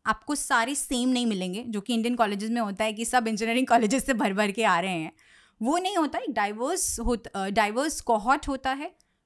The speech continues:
तो आप किसी अच्छी एमएनसी से आ सकते हो, तीन चार साल का वर्क एक्स लेके, आप एक एंटरप्रेन्योर हो सकते हो, आप, अम, अच्छा कॉलेज प्लस मीडियोकर कंपनी,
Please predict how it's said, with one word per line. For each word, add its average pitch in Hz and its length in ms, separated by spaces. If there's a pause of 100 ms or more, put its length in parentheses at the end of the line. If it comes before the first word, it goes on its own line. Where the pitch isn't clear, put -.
तो 247 100
आप 240 320 (580)
किसी 262 220
अच्छी 254 540
एमएनसी 226 380
से 262 120
आ 247 120
सकते 254 340
हो, 254 240
तीन 233 200
चार 233 160
साल 226 220
का 240 120
वर्क 220 220
एक्स 220 200
लेके, 233 320
आप 208 180
एक 202 120
एंटरप्रेन्योर 220 560
हो 220 140
सकते 220 420
हो, 233 380 (400)
आप, 202 380
अम, 190 440 (280)
अच्छा 233 320
कॉलेज 220 420
प्लस - 680
मीडियोकर 214 560
कंपनी, 240 580